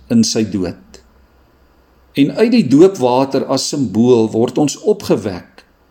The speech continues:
om te deel in Christus se oorwinning.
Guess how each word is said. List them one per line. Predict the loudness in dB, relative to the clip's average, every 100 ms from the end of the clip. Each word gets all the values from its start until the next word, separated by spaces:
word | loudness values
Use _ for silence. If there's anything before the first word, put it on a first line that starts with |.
| _ _ _ _
om | -2 0
te | -2
deel | 0 2 4 4 0 0
in | -2
Christus | 0 -2 -2 -4 -6 -6 -6
se | -6
oorwinning. | -2 0 -2 -6 -8